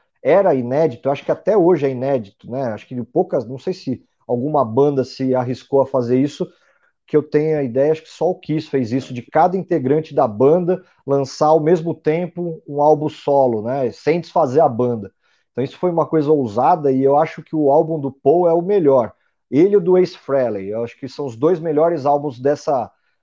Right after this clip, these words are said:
dessa coletânea, né, do, dos quatro, né. O, o Gene Simons, ele é o, talvez o mais famoso, né, do Kiss, por ser o líder da banda, junto com o Paul, e tem aquela característica, né, daquela, o jeito invocado dele, mas é,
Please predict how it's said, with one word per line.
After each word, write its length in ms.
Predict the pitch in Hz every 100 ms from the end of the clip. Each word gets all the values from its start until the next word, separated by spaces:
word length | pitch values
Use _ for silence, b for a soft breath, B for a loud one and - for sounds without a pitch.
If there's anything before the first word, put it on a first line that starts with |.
| _
dessa 220 | - 123 131
coletânea, 720 | - 156 135 - 143 131 120
né, 200 | 131 131
do, 220 | 107 107
dos 220 | 104 117
quatro, 480 | _ 120 117 - -
né. 120 | 120
O, 140 | 120 - 127 - _
o 220 | 170 147
Gene 220 | 170 233
Simons, 420 | - 175 196 185
ele 140 | 190 190
é 40 |
o, 420 | 180 185 175 143 _ _ -
talvez 280 | 147 165
o 40 | 151
mais 220 | 156 175
famoso, 580 | - 147 143 160 127 117
né, 160 | 131 131
do 100 | 110
Kiss, 480 | _ 143 165 - - _ _ _
por 80 |
ser 100 | -
o 80 | 139
líder 320 | 127 139 131
da 100 | 117
banda, 520 | 98 104 143 160 135 117
junto 260 | 113 117
com 80 | -
o 40 |
Paul, 380 | - - 151 165 B B B
e 180 | 127 127
tem 160 | 131
aquela 240 | 143 147 143
característica, 800 | 143 143 _ 147 123 147 - 120
né, 160 | 131
daquela, 680 | 123 110 131 123 101 95 90
o 40 | 117
jeito 300 | 107 131 139
invocado 640 | 131 135 - 135 139 117
dele, 240 | 113 131 127
mas 260 | 131 127
é, 160 | 135